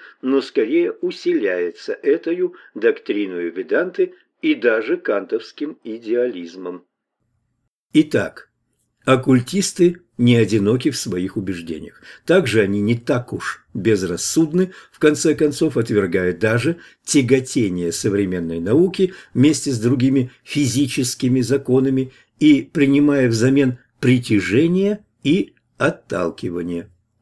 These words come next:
Кроме того, они видят в этих двух противоположных силах лишь два аспекта общемирового единства,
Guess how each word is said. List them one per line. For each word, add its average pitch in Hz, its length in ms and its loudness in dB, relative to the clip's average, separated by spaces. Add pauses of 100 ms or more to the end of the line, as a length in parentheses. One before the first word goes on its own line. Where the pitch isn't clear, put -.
(100)
Кроме 120 360 4
того, 135 280 2
они 123 220 2
видят 123 280 0
в 117 60 0
этих 123 260 2
двух 117 320 -2 (160)
противоположных 113 920 2
силах 110 380 -2
лишь 98 180 -2
два 92 380 -2 (200)
аспекта 143 720 0 (220)
общемирового 123 880 2
единства, 101 640 -4